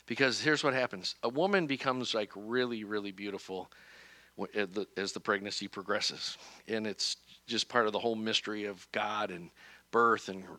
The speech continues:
creation and recreation and all this kind of stuff. And, uh, however, right around month seven, eight, nine, she doesn't start feeling that <laughs> beautiful anymore. And,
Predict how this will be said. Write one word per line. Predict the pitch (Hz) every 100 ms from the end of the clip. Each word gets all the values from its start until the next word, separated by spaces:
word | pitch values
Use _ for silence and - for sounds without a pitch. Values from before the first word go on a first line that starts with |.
| -
creation | - 113 113 - 110
and | 95
recreation | 95 113 110 104 101 - 95
and | 90 85
all | 110 117
this | 110 -
kind | 95
of | 82
stuff. | - 82 - _ _ - - - - - - -
And, | 139 139 127
uh, | 123 120 110 - _
however, | - 147 190 220 143 117 - -
right | 196 269
around | 339 262 233 175 -
month | 139 160 151
seven, | - 139 143 139
eight, | 123 131 110
nine, | 107 110 117 120
she | 104 185
doesn't | 220 254 214
start | - 160 156
feeling | - 233 165 123
that | 113 131
<laughs> |
beautiful | 294 330 277 262 233 302 403
anymore. | 311 294 208 214 208 - 302 277 262 254 214 -
And, | 180 185